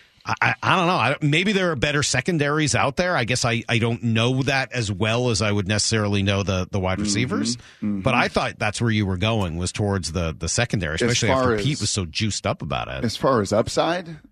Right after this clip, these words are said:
Speaker 2: yes.
Speaker 1: Yeah, you just don't know it yet. But you don't know it yet with Smith and Jigba? I
Speaker 2: No,
Speaker 1: don't
Speaker 2: but
Speaker 1: know.
Speaker 2: you know it with Tyler and D K. Like, y-, you know what you've got there.
Speaker 1: Yeah, but I also, as much as I love Tyler and D K, and I,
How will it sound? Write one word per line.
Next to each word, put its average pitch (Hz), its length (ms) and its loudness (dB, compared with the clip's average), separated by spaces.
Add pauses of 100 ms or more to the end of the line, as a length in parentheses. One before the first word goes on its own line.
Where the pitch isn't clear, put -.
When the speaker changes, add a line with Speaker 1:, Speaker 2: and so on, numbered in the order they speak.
(100)
Speaker 2:
yes. 104 640 -4
Speaker 1:
Yeah, 101 120 0
you 101 120 0
just 101 140 -2
don't 104 220 -2
know 101 160 2
it 78 80 -4
yet. 85 80 -4
But 170 100 0
you 175 80 2
don't 190 160 0
know 185 240 2
it 170 100 -2
yet 170 300 -2
with 165 160 0 (220)
Smith - 440 -2
and 120 120 0
Jigba? 214 320 -2
I - 20 -6
Speaker 2:
No, 214 160 -2
Speaker 1:
don't - 100 2
Speaker 2:
but - 100 6
Speaker 1:
know. - 40 0
Speaker 2:
you - 80 0
know 202 200 2
it 170 40 0
with 175 120 2
Tyler 123 280 2
and 98 80 -4
D 98 140 -2
K. 82 280 -6
Like, 120 180 0
y-, 131 40 2
you 135 340 -2
know 151 220 0
what 117 180 -2
you've 107 140 -2
got 87 220 -4
there. - 320 -6
Speaker 1:
Yeah, 320 140 0
but 165 120 2
I 170 160 2
also, 180 280 0
as 151 180 0
much 208 360 0
as 170 120 2
I 165 100 2
love 143 240 0
Tyler 120 300 2
and 101 80 -2
D 110 100 2
K, 98 160 2
and 95 100 0
I, 117 140 2